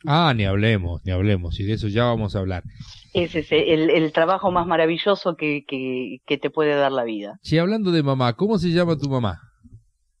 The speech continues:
Speaker 2: Mamá se llamaba.
Speaker 1: Ah,
Speaker 2: Mamá y papá
Speaker 1: falleció.
Speaker 2: fallecieron,
Speaker 1: Falleció.
Speaker 2: este, en el, en el dos mil diecinueve.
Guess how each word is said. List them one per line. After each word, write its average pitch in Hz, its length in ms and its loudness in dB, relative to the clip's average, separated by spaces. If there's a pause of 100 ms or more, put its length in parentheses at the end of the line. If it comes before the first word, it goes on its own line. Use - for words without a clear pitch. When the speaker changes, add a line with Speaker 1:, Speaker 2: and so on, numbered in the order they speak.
(1900)
Speaker 2:
Mamá 208 280 2
se 269 140 2
llamaba. 165 640 0
Speaker 1:
Ah, 170 340 4
Speaker 2:
Mamá 151 220 2
y 208 60 2
papá 117 260 2
Speaker 1:
falleció. 196 160 4
Speaker 2:
fallecieron, 196 680 2
Speaker 1:
Falleció. 202 220 2
Speaker 2:
este, 190 160 0
en 170 80 4
el, 170 100 2
en 175 100 2
el 160 240 4
dos 165 140 2
mil 196 200 -4
diecinueve. 139 760 0